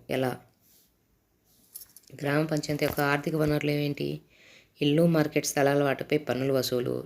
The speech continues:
రాష్ట్ర ప్రభుత్వం, జిల్లా పరిషత్ మరియు మండల పరిషత్ నుండి మంజూరయ్యే నిధులు, రుణాలు,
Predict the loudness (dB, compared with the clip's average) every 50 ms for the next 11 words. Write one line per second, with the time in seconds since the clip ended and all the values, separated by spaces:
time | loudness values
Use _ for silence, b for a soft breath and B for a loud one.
0 | -8 -4 -2 -2 -2 -2 -4 -2 0 0 0 0 0 -2 -2 0 0 2 2 2
1 | 2 0 -2 -4 -10 _ _ _ _ _ _ -10 -8 -6 -2 -2 -2 -2 -2 -2
2 | -2 0 2 2 0 0 0 -2 0 2 2 2 2 0 -2 -4 -6 -8 -10 -10
3 | -10 -8 -6 -4 -4 -4 -4 -4 -2 0 2 2 4 4 2 2 0 -2 -4 -4
4 | -2 0 0 2 4 4 4 4 2 2 2 2 0 -2